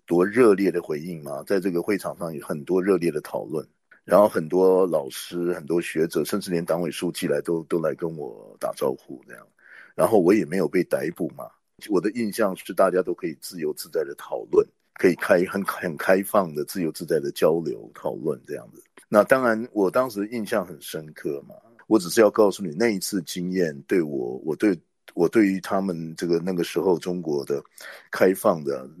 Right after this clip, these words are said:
言论自由的程度有一很深的印象。当然第二年就改了，因为第二年那个，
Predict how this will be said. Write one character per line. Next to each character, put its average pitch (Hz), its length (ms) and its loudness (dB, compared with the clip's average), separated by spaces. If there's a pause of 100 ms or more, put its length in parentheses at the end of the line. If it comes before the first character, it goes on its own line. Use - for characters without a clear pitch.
(100)
言 80 280 -4
论 95 160 -2
自 92 220 -2
由 71 160 -2
的 78 80 -2
程 76 220 -10
度 80 120 -4
有 67 160 -6
一 64 140 -10
很 73 180 -8
深 92 280 -2
的 87 100 0
印 87 240 -8
象。 - 320 -6 (120)
当 139 140 4
然 120 120 4
第 135 160 2
二 127 100 4
年 90 240 0
就 92 80 2
改 64 220 -4
了， 65 160 -10
因 101 60 0
为 98 40 0
第 107 160 0
二 104 80 2
年 82 180 -4
那 90 120 -6
个， 87 80 -2